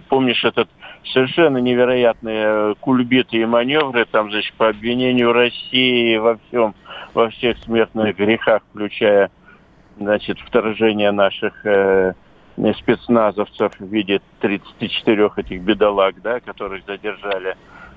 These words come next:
Э, значит, обвинения, там всякие, эм, э, вернее, не обвинения, а наоборот, всякие такие лестные,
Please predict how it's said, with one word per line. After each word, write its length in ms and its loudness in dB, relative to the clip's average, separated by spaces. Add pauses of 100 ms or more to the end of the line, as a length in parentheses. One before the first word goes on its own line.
Э, 400 4
значит, 460 -4
обвинения, 1120 2
там 220 0
всякие, 520 -2 (420)
эм, 540 0
э, 520 2
вернее, 260 2
не 100 2
обвинения, 480 0
а 60 2
наоборот, 540 -2
всякие 560 -4
такие 580 2
лестные, 1120 2